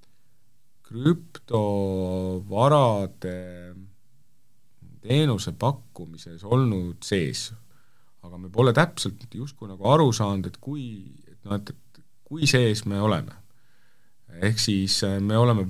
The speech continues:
väga hektiliselt seda reguleerinud, läbi mõtlemata, me kindlasti mingil kujul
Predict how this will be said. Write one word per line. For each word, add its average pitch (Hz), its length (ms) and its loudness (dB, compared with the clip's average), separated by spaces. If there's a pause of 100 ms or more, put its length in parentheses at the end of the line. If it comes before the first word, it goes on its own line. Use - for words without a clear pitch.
väga 135 400 4
hektiliselt 95 640 -2
seda 90 220 -18
reguleerinud, 123 640 0
läbi 113 220 0
mõtlemata, 113 760 -2
me 104 600 -2
kindlasti 139 420 0
mingil 110 560 2
kujul 98 460 -4